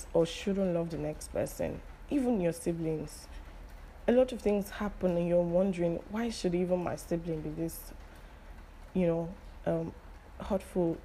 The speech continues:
Or why should the love, yeah, why should the love between me and my sibling be this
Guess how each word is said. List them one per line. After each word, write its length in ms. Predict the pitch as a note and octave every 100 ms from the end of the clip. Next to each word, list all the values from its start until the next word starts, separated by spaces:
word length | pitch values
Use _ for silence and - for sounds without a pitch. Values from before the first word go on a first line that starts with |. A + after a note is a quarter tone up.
| -
Or 400 | E3+ E3+ E3 - - - - - - - -
why 160 | G#3
should 180 | A3+ G3+
the 60 | F#3
love, 400 | F3+ F#3 F3 E3
yeah, 220 | F3 E3 -
why 180 | G3 A3
should 180 | -
the 80 | F3
love 260 | F3 F3+ F3
between 320 | E3 F#3+ F3+
me 100 | F3
and 100 | E3
my 140 | D#3
sibling 360 | D#3+ E3+ E3+ D#3+
be 80 | D#3+
this 260 | E3+ E3+